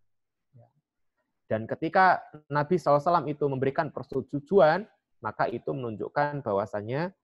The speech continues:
itu termasuk dalam sunnah Nabi yang di dalam, ya, ilmu usul fikih itu disebut sebagai sunnah takririyah. Nah, contohnya adalah, eh, perbuatan Nabi yang menyetujui sahabat, ya,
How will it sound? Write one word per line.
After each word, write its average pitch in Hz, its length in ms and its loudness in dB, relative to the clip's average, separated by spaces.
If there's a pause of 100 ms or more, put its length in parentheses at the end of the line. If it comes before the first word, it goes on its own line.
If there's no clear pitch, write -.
(320)
itu 117 220 -4 (100)
termasuk 110 500 -4
dalam 117 280 -2
sunnah 107 280 -8
Nabi 107 400 -4
yang 110 160 0
di 107 120 -10
dalam, 131 440 4 (400)
ya, 113 160 -10
ilmu 131 400 -2
usul 113 240 -8
fikih 170 440 -6
itu 120 200 -8
disebut 143 480 -6
sebagai 110 400 -4
sunnah 139 560 -2
takririyah. 120 720 -2 (580)
Nah, 110 120 -8
contohnya 160 720 0
adalah, 127 520 2 (640)
eh, 104 560 -2 (920)
perbuatan 127 600 2
Nabi 147 400 2
yang 143 180 4
menyetujui 123 800 0
sahabat, 120 640 2 (480)
ya, 156 180 -4